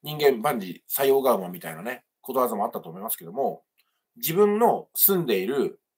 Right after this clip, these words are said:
ところで戦争が起きたからといって、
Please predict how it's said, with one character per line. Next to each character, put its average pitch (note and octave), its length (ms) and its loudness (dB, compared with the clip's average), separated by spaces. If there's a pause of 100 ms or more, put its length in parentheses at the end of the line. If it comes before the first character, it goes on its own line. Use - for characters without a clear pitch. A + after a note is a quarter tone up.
(500)
と B2+ 100 -2
こ B2 100 0
ろ A#2 100 4
で A#2+ 320 0
戦 E3+ 220 0
争 E3+ 240 0
が E3 140 2
起 - 80 -8
き - 20 -8
た - 80 -2
か - 80 -8
ら - 80 -8
と E2 80 -16
い D#2 40 -14
っ - 40 -20 (120)
て、 A#2+ 300 -2